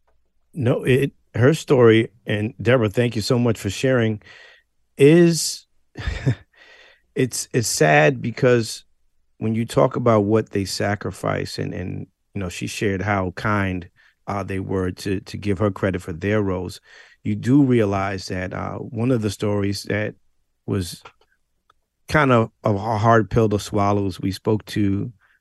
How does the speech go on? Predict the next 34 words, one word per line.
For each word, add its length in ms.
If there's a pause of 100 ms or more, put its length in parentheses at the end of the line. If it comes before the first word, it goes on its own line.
(120)
the 160
Pittsburgh 600
girls, 440
and 100
the 60
Pittsburgh 540
girls 320
said 280
that 220 (540)
they 400
experienced 500
the 60
same 280
thing 280 (220)
as 140
Deborah. 340
Like, 220 (520)
don't, 340 (500)
don't 380 (360)
fraternize 680
with 140
the 80
locals. 880 (300)
And 180
then 160
specifically, 760
we're 240
told, 460 (460)
don't 240
talk 260
to 100
the 100
P 240
Rs. 580